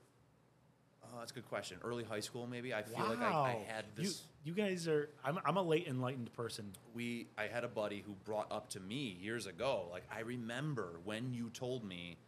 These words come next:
Speaker 1: you know, if once you can con-, get your head around the idea that we're really just ants kind of moving throughout and, and nothing really, the sun's still gonna come up
Speaker 2: Yep.
Speaker 1: and go down and every day it's just, you're fine."
Speaker 2: Yep.
Speaker 1: And he referenced that to me. I'm like, "I said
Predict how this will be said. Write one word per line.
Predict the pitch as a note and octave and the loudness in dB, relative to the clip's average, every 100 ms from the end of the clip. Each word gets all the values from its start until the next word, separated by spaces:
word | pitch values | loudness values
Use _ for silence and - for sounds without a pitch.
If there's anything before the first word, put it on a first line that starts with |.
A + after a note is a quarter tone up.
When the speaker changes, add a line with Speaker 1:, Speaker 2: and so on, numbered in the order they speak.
| - - | -20 -10
Speaker 1:
you | G2+ | -6
know, | G2+ F2+ | -6 -6
if | G#2 - F2+ | -10 -10 -6
once | A2 A2 | -6 -4
you | A2+ | -8
can | A#2 G#2+ | -8 -8
con-, | - G#2 A2 - - - | -6 -6 -6 -10 -20 -12
get | A#2 | -6
your | G2+ G#2 | -6 -4
head | A#2 A2+ | -2 -2
around | G#2 F#2+ | -2 -4
the | F#2 | -4
idea | F2+ F2 G2+ | -6 -4 -4
that | F2 | -4
we're | F#2+ | -4
really | G2 G#2+ A2+ | -4 -2 -4
just | F#2 - | -6 -8
ants | - G2+ F#2 E2 - - - - | -6 -6 -6 -4 -4 -6 -12 -10
kind | - A2 | -4 -4
of | G2+ | -2
moving | G#2 G2+ | -4 -4
throughout | F#2+ G#2 G2 G2 F#2+ | -6 -2 0 0 -4
and, | F#2+ F#2+ | -6 -8
and | F2+ G2 | -8 -6
nothing | A2+ C3+ C3+ G#2 G#2 | -6 -4 -4 -4 -4
really, | A#2+ C3 C3 - | 0 0 0 -2
the | |
sun's | G#2 G#2+ A#2 C3 | -4 -2 0 -2
still | - C3 | -2 -2
gonna | C3+ | -4
come | C3 C#3+ C3 | -6 -4 0
up | C#3 | 2
Speaker 2:
Yep. | C#3+ D3 - | 0 -2 -10
Speaker 1:
and | F#2+ | -6
go | G#2+ C3 | -2 0
down | B2+ C3 C3+ C3 | 0 2 2 0
and | G2+ | -2
every | A2+ C3+ | -2 -2
day | C3 B2+ | 0 0
it's | B2 | 0
just, | A#2+ A#2 | -4 -6
you're | C3 | -6
fine." | - C3+ C3+ C#3+ C#3+ C#3+ | -4 -4 -2 -2 -4 -4
Speaker 2:
Yep. | B2 - - | -8 -12 -12
Speaker 1:
And | - | -4
he | C#3+ | 0
referenced | E3 E3+ - C#3 B2 | 2 2 2 0 0
that | F#2+ | 0
to | A2+ | -2
me. | |
I'm | G#2+ | -4
like, | F#2+ - - | -4 -8 -10
"I | - | -8
said | - - | -8 -8